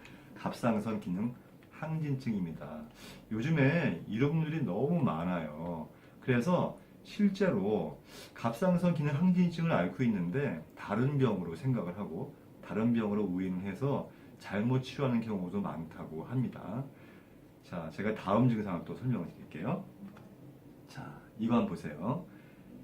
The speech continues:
대변이 단단하게 나온다. 네, 또 잘 붓고 체중이 점점 증가한다.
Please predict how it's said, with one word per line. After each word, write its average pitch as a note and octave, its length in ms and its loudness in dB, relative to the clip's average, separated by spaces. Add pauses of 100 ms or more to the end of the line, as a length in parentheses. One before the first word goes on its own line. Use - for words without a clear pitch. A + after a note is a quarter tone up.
대변이 C3+ 580 4
단단하게 C#3 500 2
나온다. E2 320 -8 (380)
네, E2+ 200 -12 (400)
또 E2+ 240 -6
잘 G2 380 -2
붓고 - 640 0 (240)
체중이 E3 520 4 (160)
점점 G2+ 680 2 (180)
증가한다. G2+ 720 -4